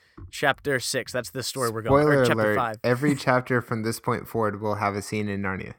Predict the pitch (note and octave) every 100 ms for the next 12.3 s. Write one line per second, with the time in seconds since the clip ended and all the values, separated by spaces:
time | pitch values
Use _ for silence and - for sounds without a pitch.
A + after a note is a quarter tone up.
0 | _ _ _ _ - - _ E3 D#3+ E3
1 | D3+ G3 D#3+ D#3 - D#3 D3+ C#3 A#2 B2
2 | A#2+ A#2+ A#2 B2+ - - D3 C3 C3 A#2+
3 | A#2 G#2+ C#3 - E3+ E3 E3+ E3+ - E3
4 | D3+ D3+ C#3 C#3 C3+ B2 C3 B2 - A#2
5 | - B2+ A#2+ A2 - - - - - -
6 | D3 C#3+ B2 A2+ G#2+ _ _ _ - -
7 | _ _ - - F#3 A3+ F#3+ F#3 F#3 F#3
8 | D#3+ D#3 E3 D3 C#3+ - - _ B2 D3+
9 | E3 D#3+ D3 - - _ _ - B2+ F#3
10 | - F3+ E3+ D3+ D3+ C#3+ D3 C#3+ C3 C3+
11 | C3+ - - A3 C4+ A3 - D#3 C#3+ C#3
12 | C3+ C3